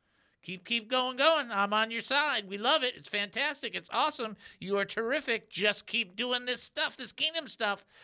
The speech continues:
because people are getting saved. What a great leadership style to just take his hands off. He didn't institute any programs. He didn't tell people he had to do this, you had to clean up. Can you imagine <laughs> this? You know, "You gotta do this, you gotta do this, you gotta do this." He's just like, "Man, <laughs> just keep going.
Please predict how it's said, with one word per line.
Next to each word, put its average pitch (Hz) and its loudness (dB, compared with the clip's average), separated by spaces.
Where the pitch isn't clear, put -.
because 170 -8
people 254 -4
are 269 4
getting 269 0
saved. 254 4
What 196 0
a - -2
great 175 2
leadership 160 0
style 135 4
to 127 -8
just 127 -4
take 120 -4
his 123 -8
hands 98 -10
off. 78 -16
He 131 -14
didn't 175 -4
institute 190 -6
any 202 -2
programs. 151 0
He 131 -14
didn't 165 -4
tell 180 -2
people 175 -6
he 175 0
had 165 2
to 180 -2
do 175 -6
this, 160 0
you 147 0
had 139 -2
to 156 -12
clean 156 -6
up. 151 -4
Can - -20
you 381 -8
imagine 156 -6
<laughs> - -20
this? 170 -14
You - -12
know, 73 -10
"You 113 -10
gotta 180 0
do 170 0
this, 131 -2
you 143 -8
gotta 156 2
do 151 -4
this, 127 -6
you 131 -14
gotta 131 -6
do 123 -10
this." 113 -8
He's 180 -10
just 196 -4
like, 165 2
"Man, 170 2
<laughs> - -10
just 160 -4
keep 180 -8
going. 170 -2